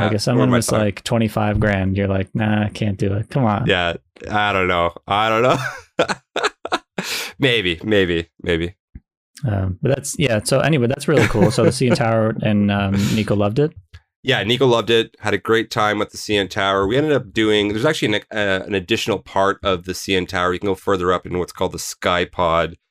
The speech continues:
Speaker 2: um, and to be honest, man, I don't think it was worth the money. We ended up paying an additional fifty bucks for our entire family to go up to the Sky Pod. And be-, based on the renovations alone and the, the way you can, the way they extended the view, um, just, just do the regular season tower view. I don't think it's,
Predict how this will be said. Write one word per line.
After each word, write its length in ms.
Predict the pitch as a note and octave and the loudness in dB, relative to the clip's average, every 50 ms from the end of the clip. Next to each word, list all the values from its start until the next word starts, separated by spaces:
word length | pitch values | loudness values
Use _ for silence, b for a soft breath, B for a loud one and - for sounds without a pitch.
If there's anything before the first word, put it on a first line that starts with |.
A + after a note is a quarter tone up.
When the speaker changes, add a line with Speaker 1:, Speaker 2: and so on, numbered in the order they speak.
| _ _ _ _ _ _ _ _ | _ _ _ _ _ _ _ _
Speaker 2:
um, 400 | G2 F#2+ F#2+ G2 F#2+ F#2+ F#2+ F#2+ - | -2 0 0 2 0 0 -2 -2 -2
and 200 | - G#2+ G#2+ G#2 - | -2 -4 -4 -2 -4
to 120 | - C3 | -4 -2
be 140 | A#2 A#2 G#2 | 0 0 2
honest, 320 | G2 G2+ G2 G2+ - - | 2 2 2 0 -2 -2
man, 120 | G2+ G2 F#2+ | -2 0 2
I 60 | F#2+ | 2
don't 160 | G#2 G#2 G2 | 0 0 -2
think 120 | - F2+ F#2 | -4 -6 -4
it 40 | |
was 160 | F2+ E2 D#2 E2 | -6 -6 -4 -4
worth 180 | F2 E2+ - | -4 -4 -4
the 80 | - - | -4 -6
money. 380 | E2 E2 E2 E2 E2 E2 E2 | -4 -4 -2 -2 -2 -2 -2
We 160 | E2 F2 F#2 F#2+ | -2 0 0 0
ended 160 | G2 G2+ F#2 | 2 2 0
up 100 | F2+ - | 0 -2
paying 260 | - G2+ F#2 F#2 F#2 | 0 0 0 2 2
an 60 | F#2 F#2 | 0 0
additional 340 | F2 F2+ F#2 - - F2 | 0 0 -2 -2 -4 -6
fifty 340 | D#2+ - - G2 - - F#2+ | -6 -4 -4 -4 -2 -2 -6
bucks 320 | E2 D#2+ F2 F2 F2+ - - | -4 -2 -2 -2 -2 -2 -4
for 100 | - F2+ | -4 -4
our 40 | |
entire 280 | F2 E2 - F2+ E2+ E2+ | -4 -2 -2 -2 -2 -2
family 280 | - - F#2 F2 F2 E2+ | -2 -4 -4 -4 -4 -4
to 80 | F2+ | -4
go 60 | E2+ E2+ | -6 -6
up 80 | - - | -8 -8
to 60 | - | -12
the 60 | E2+ | -14
Sky 280 | - - - E2+ E2 E2 | -14 -8 -6 -4 -4 -4
Pod. 380 | - - E2+ E2 E2 F2 E2+ - b b b b b b b b _ | -4 -2 -2 0 0 0 -2 -4 b b b b b b b b _
And 420 | A2+ G#2+ G2+ G2+ G2+ G2 F#2 - - _ - A2+ G2+ F#2 | -4 -2 0 0 0 -2 -4 -6 -12 _ -14 -14 -6 -6
be-, 120 | A#2+ B2 - | -6 -6 -6
based 360 | A2 - C3 C3+ C#3+ C3 C3+ | -6 -4 -2 -2 -2 -2 -2
on 80 | D#3+ C3 | 0 0
the 80 | A#2 | 2
renovations 540 | G#2 G#2+ G#2+ G#2 F2+ G#2+ A2 G#2 - G#2+ F2 | 2 2 2 2 2 2 0 0 -2 -4 -4
alone 380 | F#2 F2 F2+ F#2 G2 G#2+ A2+ A2+ | -2 -2 0 0 2 2 2 0
and 260 | G2+ F#2 F2+ E2 - _ | 0 0 -2 -6 -8 _
the, 320 | F#2 F2+ - F#2+ F2 F#2 | -18 -6 -2 0 0 0
the 140 | F2+ F2 G2 | 0 0 0
way 140 | F2+ F#2 F#2+ | 2 2 2
you 120 | G2 F#2+ | 0 0
can, 300 | - F#2 F2+ F2 E2 - - _ _ _ | -2 -2 -4 -4 -4 -6 -12 _ _ _
the 140 | - F#2 F2+ | -12 -10 -4
way 140 | F2+ F#2+ G2 | -2 0 0
they 80 | F#2+ G2 | 0 -2
extended 380 | - - - F#2 F2+ G2+ F#2+ E2+ | -4 -4 -8 -6 -4 -4 -4 -6
the 60 | E2+ | -6
view, 520 | D#2 E2+ E2+ E2+ G2 A#2 C#3 D3 A2+ - - | -4 -2 0 2 2 2 2 0 -2 -6 -6
um, 640 | - F2 E2+ F2 F2 E2+ E2+ E2+ E2 E2 D#2+ D#2 - - - | -4 -2 -2 0 0 0 -2 -2 -4 -4 -6 -8 -10 -12 -10
just, 300 | F#2+ F#2+ - - - _ | -8 -8 -8 -8 -10 _
just 120 | G2+ F#2+ - | -12 -6 -2
do 100 | A2 G#2 | -2 0
the 100 | F#2 E2+ | 0 -2
regular 220 | E2 E2+ E2+ E2+ | -2 -4 -6 -6
season 200 | - - F2 E2 | -6 -6 -6 -6
tower 200 | D#2+ E2 D#2+ D#2+ | -4 -4 -4 -4
view. 120 | D#2+ E2 E2 | -2 -2 -2
I 40 | E2+ | -2
don't 80 | E2 | -4
think 120 | - - - | -4 -6 -4
it's, 120 | A#2 G#2+ | -2 0